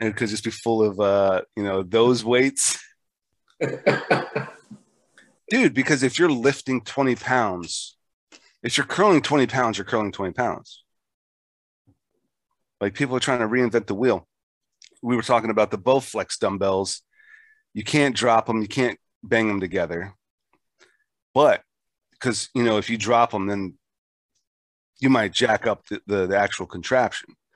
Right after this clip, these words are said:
Speaker 1: Whereas you got some of those, uh, what do you, what are those called? Ironclad? The iron, the, the ironclad ones, which is, like,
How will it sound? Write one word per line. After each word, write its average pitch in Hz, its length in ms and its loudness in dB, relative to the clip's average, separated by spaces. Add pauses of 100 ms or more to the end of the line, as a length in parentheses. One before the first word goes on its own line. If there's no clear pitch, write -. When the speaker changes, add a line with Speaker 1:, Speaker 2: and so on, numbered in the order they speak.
(320)
Speaker 1:
Whereas 101 500 4
you 110 80 -6
got 113 180 4
some 113 260 -2
of 107 60 -4
those, 101 300 -2
uh, 92 360 -2
what 98 180 -6
do 131 60 -2
you, 120 140 -6
what 127 180 -8 (460)
are 131 120 -4
those 127 240 -2
called? 120 380 -4
Ironclad? 139 960 0 (920)
The - 120 -4
iron, 135 520 0
the, 107 200 -2
the - 160 -4
ironclad 151 460 0
ones, 160 420 0
which 110 220 -4
is, 104 160 -6
like, 98 260 0